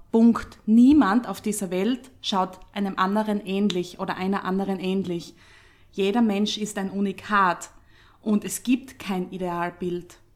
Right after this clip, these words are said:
Und es ist einfach in uns eingepflanzt, dass wir so ausschauen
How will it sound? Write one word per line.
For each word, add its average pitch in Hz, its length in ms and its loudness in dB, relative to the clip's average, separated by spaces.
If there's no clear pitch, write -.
Und 208 140 -2
es 214 160 -2
ist 220 340 -2
einfach 226 520 -2
in 220 180 2
uns 214 480 -2
eingepflanzt, 214 1200 2
dass - 200 -4
wir 220 100 0
so 220 140 -4
ausschauen 196 680 0